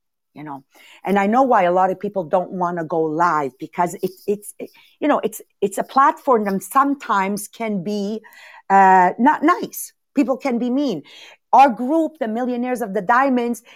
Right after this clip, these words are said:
i-, i-, is, is a closed group. So you can do whatever you want as long as you're leveling up and you're sharing something that's gonna help me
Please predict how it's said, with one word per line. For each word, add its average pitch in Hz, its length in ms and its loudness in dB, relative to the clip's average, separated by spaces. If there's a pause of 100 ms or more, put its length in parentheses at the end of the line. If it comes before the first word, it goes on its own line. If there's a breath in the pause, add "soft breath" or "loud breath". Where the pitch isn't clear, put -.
(160 soft breath)
i-, 208 40 6
i-, 220 440 6
is, 214 260 0 (500)
is 254 200 2
a 247 80 -6
closed 285 640 4
group. 247 380 2
So - 140 -4
you 262 280 0
can 330 260 -2
do 269 340 2
whatever 208 340 0
you 311 140 0
want 247 460 4
as 190 140 -2
long 226 200 0
as 254 80 -6
you're 285 120 0
leveling 269 400 -2
up 233 360 -2
and 220 100 -4
you're 208 80 -4
sharing 240 420 -4
something 262 680 0 (260 soft breath)
that's 220 200 -2
gonna 240 240 0
help 233 320 -2
me 240 420 -2